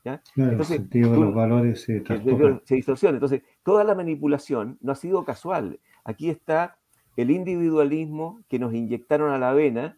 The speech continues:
Speaker 1: ¿verdad? El, el, el consumismo, el hedonismo, el pasarlo bien aquí y ahora, ¿ya? El, el, el, la doctrina de nuestros abuelos, de los trabajadores de los cincuenta, de los sesenta,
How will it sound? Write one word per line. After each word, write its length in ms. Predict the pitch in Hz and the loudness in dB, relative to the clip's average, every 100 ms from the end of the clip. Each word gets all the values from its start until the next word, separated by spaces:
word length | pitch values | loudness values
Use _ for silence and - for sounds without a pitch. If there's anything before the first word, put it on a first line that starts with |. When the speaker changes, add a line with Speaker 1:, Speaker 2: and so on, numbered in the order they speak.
| _ - | _ -14
Speaker 1:
¿verdad? 320 | 107 131 160 _ _ _ - | -8 -8 -8 _ _ _ 0
El, 340 | 131 156 151 _ _ _ _ - | 2 2 -2 _ _ _ _ -6
el, 220 | 120 131 | -2 0
el 220 | 135 131 - | 2 0 2
consumismo, 1120 | 202 208 202 147 147 165 131 110 117 151 - _ _ - | 2 2 0 -2 0 -2 -4 -6 -8 -8 -10 _ _ 2
el 340 | 151 151 - | 2 2 2
hedonismo, 1000 | 208 240 214 180 175 190 - 127 139 165 | 4 4 2 -2 -2 -6 -8 -6 -6 0
el 180 | 139 139 | 0 2
pasarlo 640 | - 131 - 180 170 147 139 | 0 -6 -4 -4 0 2 2
bien 340 | 175 160 139 | 0 0 -2
aquí 280 | 117 - 160 | -6 -8 -4
y 140 | 147 | 0
ahora, 440 | 139 160 113 196 - _ _ _ | 2 2 2 -2 -8 _ _ _
¿ya? 280 | - 151 180 _ _ _ _ - | -6 -6 -8 _ _ _ _ 0
El, 140 | 127 | 2
el, 180 | - 127 | 4 2
el, 100 | 120 120 | 0 -2
la 100 | 123 | 0
doctrina 720 | 123 - 214 214 147 143 - - | -2 -2 -2 0 0 -2 -8 -10
de 160 | 113 | -2
nuestros 420 | 135 170 170 156 143 | -2 -2 -4 -4 -4
abuelos, 460 | 131 160 151 123 | -2 0 0 -2
de 80 | 110 | -2
los 100 | 117 | -4
trabajadores 960 | 117 113 113 - 113 156 175 143 107 _ _ _ _ | 2 2 2 0 2 2 2 -4 -4 _ _ _ _
de 120 | 104 117 | -6 -4
los 300 | 120 - _ _ | -4 -8 _ _
cincuenta, 800 | _ 131 120 113 165 175 160 135 | _ -6 -6 -2 -2 -2 -4 -2
de 100 | 120 | 0
los 100 | 113 | 0
sesenta, 680 | - 113 170 156 - 170 | -4 -8 -6 -6 -6 -8